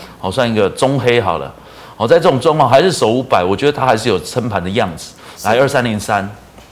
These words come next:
Speaker 2: 联电今天也小跌。
Speaker 1: 好，联-，联电我觉得就比较危险哈，
Speaker 2: 哦。
Speaker 1: 因为你看这边的W D之前是上去哦，
Speaker 2: 嗯哼。
Speaker 1: 哦，上去没两天，哦，就下来。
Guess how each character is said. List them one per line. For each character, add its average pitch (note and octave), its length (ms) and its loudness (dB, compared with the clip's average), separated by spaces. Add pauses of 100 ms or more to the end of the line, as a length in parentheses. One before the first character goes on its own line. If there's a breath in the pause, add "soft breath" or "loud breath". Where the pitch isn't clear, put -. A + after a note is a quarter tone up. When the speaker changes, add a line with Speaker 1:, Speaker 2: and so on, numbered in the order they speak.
(160)
Speaker 2:
联 F#3+ 240 -14
电 A#3 180 -10
今 G#3+ 100 -16
天 A3 140 -10
也 E3 100 -14
小 - 300 -12
跌。 - 100 -16 (640)
Speaker 1:
好， A2 120 -2
联-， A#2 240 -2 (100)
联 B2+ 220 2
电 E3+ 240 2
我 G2 120 -2
觉 A2 140 -4
得 G2 80 -4
就 C3+ 100 -2
比 F#2+ 120 -6
较 G#2+ 160 2
危 E2+ 160 -2
险 - 280 -10
哈， E2+ 100 -10
Speaker 2:
哦。 C#2+ 60 -10
Speaker 1:
因 E3+ 100 -2
为 F#3 100 2
你 A#2 80 -2
看 A2+ 180 0
这 C#3 100 -4
边 D#3+ 160 -2
的 C3+ 120 2
W G2+ 320 -2
D F#2 200 -10 (280 loud breath)
之 F#3+ 160 0
前 A2 240 -2
是 A#2+ 100 -4
上 A2 240 -2
去 F2+ 220 -8
哦， B1+ 120 -10 (200)
Speaker 2:
嗯 C4+ 80 -14
哼。 B3+ 200 -14
Speaker 1:
哦， C3 120 2
上 F3 200 2
去 D3+ 140 -2
没 B2 160 2
两 G#2 180 0
天， A2 320 -4 (160)
哦， G2+ 160 0
就 A2+ 80 -4
下 G#2+ 220 -2
来。 C#2 140 -8